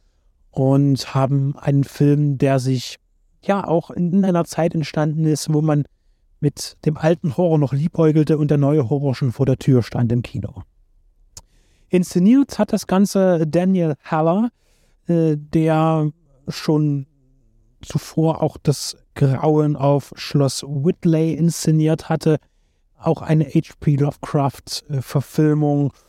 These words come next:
Und der zu, also gleich zum Anfang seiner Karriere als Regisseur, äh, Kinofilme in dieser Liga gedreht hat, aber nicht viele.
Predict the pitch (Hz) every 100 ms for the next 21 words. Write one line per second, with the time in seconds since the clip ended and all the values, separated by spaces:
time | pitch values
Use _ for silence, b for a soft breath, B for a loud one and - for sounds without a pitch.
0 | b b - 160 160 160 170 208 202 -
1 | 202 196 185 170 160 185 208 - 180 170
2 | 208 - 190 175 170 - 151 151 175 170
3 | 160 - 156 143 - - 165 170 165 143
4 | 147 147 135 - _ _ _ - - 247
5 | 196 202 202 196 180 170 151 202 208 185
6 | 165 226 208 190 175 - 165 180 175 185
7 | 247 247 - 214 226 233